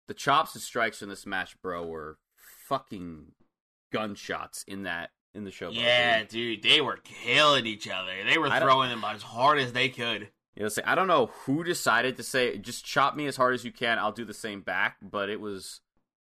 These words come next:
Speaker 1: it definitely got the, um, the reaction they wanted to.
Speaker 2: Yeah,
Speaker 1: That's for
Speaker 2: dude,
Speaker 1: sure.
Speaker 2: I, I was wincing at, like, a lot of these. It was crazy.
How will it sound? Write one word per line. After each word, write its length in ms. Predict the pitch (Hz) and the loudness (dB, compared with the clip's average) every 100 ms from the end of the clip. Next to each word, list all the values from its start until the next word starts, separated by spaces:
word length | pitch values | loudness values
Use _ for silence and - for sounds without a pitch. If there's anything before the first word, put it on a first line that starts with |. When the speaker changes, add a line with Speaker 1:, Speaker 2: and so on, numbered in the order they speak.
| - | -18
Speaker 1:
it 100 | - | -4
definitely 360 | 135 - 170 | -2 -2 -6
got 320 | 143 139 147 - | 0 2 2 0
the, 260 | 139 127 | -6 -2
um, 600 | 120 117 110 107 101 95 - | -2 -2 -2 -4 -6 -10 -16
the 160 | 98 113 | -10 -6
reaction 520 | 110 120 131 135 135 | 0 2 2 0 -8
they 120 | 117 | -8
wanted 340 | 107 110 110 101 | -6 -4 -4 -6
to. 280 | - 85 87 _ _ _ _ | -10 -12 -12 _ _ _ _
Speaker 2:
Yeah, 440 | 123 123 127 123 123 | -8 0 4 4 2
Speaker 1:
That's 100 | 110 | 0
for 60 | |
Speaker 2:
dude, 120 | 120 120 | -2 -2
Speaker 1:
sure. 80 | 73 | 2
Speaker 2:
I, 180 | 131 139 _ _ | 2 0 _ _
I 320 | 127 139 156 156 | 4 6 6 2
was 380 | 139 123 110 104 | 0 0 -4 -10
wincing 600 | 104 123 117 - 104 98 | -2 -2 -2 -6 -8 -8
at, 140 | 101 | -8
like, 160 | 107 101 | -8 -8
a 60 | |
lot 360 | 98 101 101 104 | -6 -2 -2 -2
of 140 | 95 | -8
these. 320 | - 87 87 | -20 -20 -14
It 100 | 113 | -10
was 140 | 120 110 | -8 -10
crazy. 1400 | - - 127 123 123 123 127 123 123 117 107 98 104 | -14 -14 -8 -4 -2 -2 -2 -4 -6 -8 -12 -14 -16